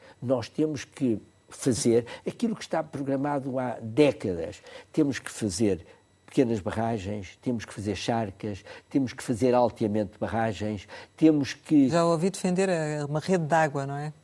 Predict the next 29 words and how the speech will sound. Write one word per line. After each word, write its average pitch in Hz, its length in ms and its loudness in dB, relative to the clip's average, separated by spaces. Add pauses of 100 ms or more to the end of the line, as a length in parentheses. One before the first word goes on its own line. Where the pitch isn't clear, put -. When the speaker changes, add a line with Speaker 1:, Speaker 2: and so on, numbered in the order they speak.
(120)
Speaker 1:
Mas 170 300 6 (320)
aquilo 220 320 2
que - 120 -10
lhe 143 40 -4
estava 139 280 4
a 135 40 4
dizer, 113 340 0
tudo 143 320 0
isto 131 220 4
Speaker 2:
Uhum. 165 300 -2
Speaker 1:
deve 160 180 8
estar 143 300 4
ligado 123 680 4 (380)
para 156 140 4
terminar 147 680 2
numa 151 320 4
rede 139 280 2
de 156 60 4
água. 135 360 2 (200)
Porque 202 180 -4
não 202 120 6
faz 190 240 2
sentido 123 500 2
eu 156 80 6
ter 131 220 2
uma 139 180 4
rede 147 260 2
de 139 40 0
eletricidade 110 840 2